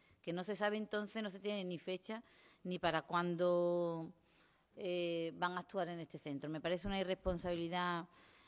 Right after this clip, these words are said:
eh, muy grande la de la Junta de Andalucía y me parece también una irresponsabilidad muy grande la que usted está cometiendo porque, mm,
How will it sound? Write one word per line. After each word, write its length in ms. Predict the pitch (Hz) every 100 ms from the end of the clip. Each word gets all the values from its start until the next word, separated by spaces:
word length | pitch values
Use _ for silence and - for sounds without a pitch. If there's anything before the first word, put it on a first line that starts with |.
| _
eh, 800 | 190 185 175 170 170 170 165 160 160 _ - - _
muy 140 | 185 190
grande 560 | 185 196 220 277 320 - -
la 220 | 180 170
de 260 | 175 175
la 140 | 165 165
Junta 220 | 190 190
de 20 |
Andalucía 440 | 190 190 185 214 214
y 40 |
me 100 | 208
parece 220 | 175 165
también 220 | 185 180
una 100 | 180
irresponsabilidad 600 | 165 170 185 165 170 170
muy 140 | 170 165
grande 320 | 165 170 170
la 100 | 170
que 120 | 165
usted 180 | 147 -
está 360 | 165 - 165 156
cometiendo 540 | 165 165 160 165 170 175
porque, 520 | 180 156 165 156 151 - - - _
mm, 680 | 170 165 160 160 156 156 151